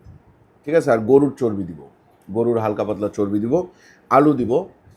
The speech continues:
আর কি দিব না দিব, সেটা আপনারা দেখবেন। এছাড়া এই দুইটা জিনিস ছাড়া ওদের সাথে আমাদের পার্থক্য নাই বললেই চলে। ওরা হচ্ছে গিয়ে পুরা পাত্র সিল করে তারপরে করে, আর আমরা প্রেশার কুকারে করি।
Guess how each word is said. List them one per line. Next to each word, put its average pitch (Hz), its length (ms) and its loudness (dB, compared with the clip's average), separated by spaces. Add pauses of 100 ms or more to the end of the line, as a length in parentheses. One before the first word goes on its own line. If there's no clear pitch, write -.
(360)
আর 147 200 2
কি 175 180 -6
দিব 175 240 2
না 180 160 0
দিব, 185 200 0
সেটা 151 240 4
আপনারা 143 280 0
দেখবেন। 104 380 -2 (100)
এছাড়া 170 380 2
এই 156 240 6
দুইটা 160 520 4 (280)
জিনিস 160 340 -2
ছাড়া 175 260 6
ওদের 147 320 2
সাথে 160 260 0
আমাদের 151 360 2
পার্থক্য - 500 -2
নাই 135 240 0
বললেই 120 320 -2
চলে। 87 260 -8 (800)
ওরা 143 200 6
হচ্ছে 165 320 0
গিয়ে 175 400 2 (100)
পুরা 160 320 2 (180)
পাত্র 147 360 -6
সিল 160 320 0
করে 185 240 0
তারপরে 180 360 0
করে, 190 300 0 (600)
আর 123 120 0
আমরা 156 180 2
প্রেশার 143 340 -2
কুকারে 101 300 -4
করি। 80 220 -10